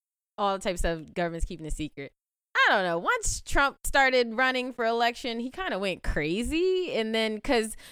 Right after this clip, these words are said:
you know, along with those right-wingers, they were talking about, you know, basically they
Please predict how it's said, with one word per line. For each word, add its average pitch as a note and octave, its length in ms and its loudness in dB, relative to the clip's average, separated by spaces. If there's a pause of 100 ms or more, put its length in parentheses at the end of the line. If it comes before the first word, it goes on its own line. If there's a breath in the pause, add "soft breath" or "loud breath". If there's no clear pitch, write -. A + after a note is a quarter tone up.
you F4 200 2
know, A#3+ 300 4
along A#3+ 340 4
with A3 160 2
those A#3 240 2
right-wingers, F3 680 0
they F3 200 0
were E3 160 -2
talking F3 340 -4
about, D#3+ 480 -2
you F#3 100 -6
know, E3 140 -2
basically E3 580 -2
they F#3+ 200 2